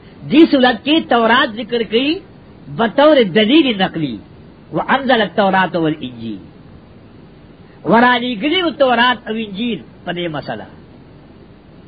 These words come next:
دا مطلب۔ نو ذکر دا صورت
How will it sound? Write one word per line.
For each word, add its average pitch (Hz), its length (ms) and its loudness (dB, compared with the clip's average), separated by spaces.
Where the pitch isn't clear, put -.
دا 208 100 4
مطلب۔ 143 320 -4
نو 180 100 0
ذکر 277 360 2
دا 226 200 0
صورت 208 240 -2